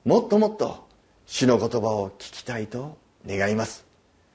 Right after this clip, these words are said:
教会の中に、私たちの人生の中に、神様の素晴らしい宮座が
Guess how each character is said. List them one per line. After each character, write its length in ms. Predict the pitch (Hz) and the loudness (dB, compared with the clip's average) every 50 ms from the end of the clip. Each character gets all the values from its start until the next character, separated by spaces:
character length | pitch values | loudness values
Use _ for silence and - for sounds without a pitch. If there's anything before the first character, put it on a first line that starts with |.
| _ _ _ _ _ _ _ _ _ _ _ _ _ _ _ _ | _ _ _ _ _ _ _ _ _ _ _ _ _ _ _ _
教 180 | - - 101 87 | -10 -6 -6 -6
会 200 | - 92 95 101 | -4 -4 -4 -4
の 100 | 104 110 | -2 -4
中 260 | 123 127 123 127 117 | -4 -6 -8 -10 -12
に、 140 | - - 90 _ _ _ _ _ _ _ _ _ _ _ _ _ _ _ | -14 -16 -20 _ _ _ _ _ _ _ _ _ _ _ _ _ _ _
私 300 | - 117 110 135 139 135 | 2 4 4 4 4 2
た 120 | 143 127 | 0 -2
ち 140 | - - 117 | -2 2 2
の 140 | 120 117 117 - - - _ _ _ _ - | 2 2 2 -2 -8 -20 _ _ _ _ 2
人 200 | 143 151 160 143 | 4 4 4 4
生 180 | - 127 113 | 0 -2 -2
の 120 | 101 101 104 | -2 -2 -4
中 240 | 110 110 - - | -4 -6 -8 -10
に、 240 | - - - - _ _ _ _ _ _ _ _ _ _ _ _ _ _ - | -14 -16 -18 -20 _ _ _ _ _ _ _ _ _ _ _ _ _ _ -2
神 160 | - 135 127 | 2 4 4
様 240 | 117 - 127 117 117 | 4 4 4 4 4
の 120 | 117 113 107 | 4 4 2
素 160 | - - 123 | 0 -2 2
晴 120 | 127 160 170 | 4 4 4
ら 60 | 175 | 4
し 220 | 170 - - 214 | 2 -2 -2 -2
い 20 | 180 | 0
宮 300 | 151 131 135 156 160 151 | 0 -2 -2 -2 -4 -4
座 160 | 156 175 170 | -4 -4 -4
が 260 | 175 180 180 - - | -4 -4 -8 -10 -12